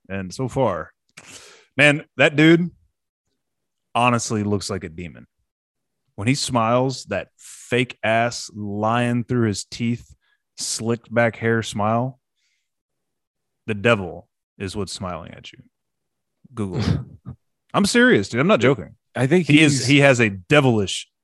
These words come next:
Speaker 1: grin because
Speaker 2: he's
Speaker 1: I believe
Speaker 2: trying,
Speaker 1: there is a
Speaker 2: though.
Speaker 1: demon inside of him.
Speaker 2: The devil is trying very hard to make a push for twenty twenty-four. I think that's, I think it's pretty clear. I mean, as evidenced by those billboards he put up in Florida.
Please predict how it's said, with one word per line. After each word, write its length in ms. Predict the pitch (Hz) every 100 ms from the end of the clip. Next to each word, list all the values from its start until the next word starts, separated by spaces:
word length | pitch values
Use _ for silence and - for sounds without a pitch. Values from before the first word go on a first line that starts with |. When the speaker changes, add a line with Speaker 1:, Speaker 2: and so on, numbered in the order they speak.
| _ _ -
Speaker 1:
grin 440 | 123 104 87 85
because 300 | 107 101 113
Speaker 2:
he's 80 | 165
Speaker 1:
I 40 |
believe 200 | 107 107
Speaker 2:
trying, 300 | 107 131 139
Speaker 1:
there 180 | 104 104
is 120 | 95
a 40 | 95
Speaker 2:
though. 60 | -
Speaker 1:
demon 320 | 110 107 98
inside 340 | 98 92 95 87
of 80 | 85
him. 120 | 87 _ _ _ -
Speaker 2:
The 100 | 107
devil 500 | 120 123 101 110 - _ _ _ _ _ _ _ _ _ _ -
is 200 | 107 85
trying 360 | - 101 98 85
very 200 | 98 95
hard 200 | 90 87
to 60 | 85
make 180 | 85
a 60 | 87
push 360 | - 85 - - _ _ _ _ -
for 140 | -
twenty 240 | 82 90 85
twenty-four. 580 | - 87 80 85 71 - _ _ _ _ _ _ _ _ _ _ _ _ _ _ _ _ _ _ _ _ _ _ _ _ _ _
I 40 | -
think 120 | 95
that's, 340 | 101 87 - - _ _ _ _ -
I 60 | 104
think 120 | 104
it's 80 | 87
pretty 220 | 101 92
clear. 380 | 107 98 78 -
I 60 | 104
mean, 160 | 98
as 140 | 92 92
evidenced 320 | 92 90 85
by 100 | 92
those 180 | 90 82
billboards 480 | 92 87 90 87
he 80 | -
put 180 | 90 92
up 140 | 87
in 80 | 85
Florida. 580 | - 117 113 104 101 92